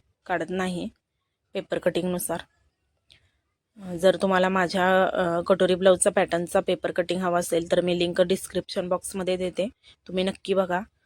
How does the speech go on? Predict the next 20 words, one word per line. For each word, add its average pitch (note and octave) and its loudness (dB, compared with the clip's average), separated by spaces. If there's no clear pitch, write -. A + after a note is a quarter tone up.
खूपच F#3 -2
सुंदर F#3 2
असं F#3+ 0
ह्या F#3+ 0
क-, E3+ 4
कटोरी F3+ 2
ब्लाऊजचं F3+ 2
फिनिशिंग F#3 -4
आहे. F3 -2
कटोरी, F#3+ 2
अ, F3 -4
तुम्ही F#3 0
बघितली F3+ 0
असेल, F#3+ 2
अ, F3 -16
आकार, F#3 -4
तर F3+ 0
कटोरी F3+ 4
वेगळी F3 4
आहे, F#3 2